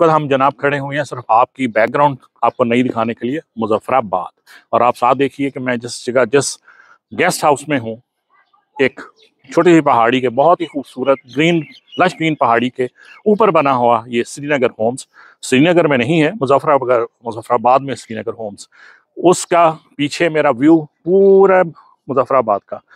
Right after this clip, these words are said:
अगर आप इधर close करें, सामने पीसी भूरबन, अ, पीसी मुजफ्फराबाद नजर आ रहा है आपको, पूरा मुजफ्फराबाद, नीचे आपको दरिया भी नजर आ रहा है। और अगर आप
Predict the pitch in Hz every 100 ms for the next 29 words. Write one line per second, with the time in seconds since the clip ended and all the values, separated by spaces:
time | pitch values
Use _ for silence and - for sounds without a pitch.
0 | _ 123 123 135 143 147 151 156 165 165
1 | 165 - _ _ _ _ _ _ - 147
2 | 170 165 156 - 165 151 147 165 160 123
3 | - 139 156 147 139 156 151 151 151 147
4 | 139 139 135 - 151 - _ - _ 135
5 | 151 175 170 160 147 160 156 156 147 _
6 | 135 139 135 147 127 - 123 101 110 117
7 | 147 160 156 151 143 143 135 143 135 110
8 | _ _ _ _ _ _ - 139 139 143
9 | 143